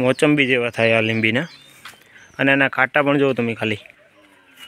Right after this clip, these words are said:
અને આ વસ્તુ તમે ઓળખો,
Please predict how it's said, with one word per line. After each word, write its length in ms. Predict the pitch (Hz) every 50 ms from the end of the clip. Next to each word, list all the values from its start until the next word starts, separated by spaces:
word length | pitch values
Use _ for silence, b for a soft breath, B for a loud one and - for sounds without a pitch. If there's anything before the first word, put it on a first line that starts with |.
| - - - - - - - - - - - - - - - - - - - - _ _ _ _ - - _ _ _ _ _ _ _ _ _ _ _ _ _ _ _ _ _ _ _ _ _ _ _ _ _ _ _ _ _ _ _ _ _ _ _ _ _ _ -
અને 160 | 131 123 117
આ 160 | 120 127 139 143
વસ્તુ 280 | 147 135 - - 156
તમે 220 | 135 147 147 147 143 139 143
ઓળખો, 280 | 147 151 - - -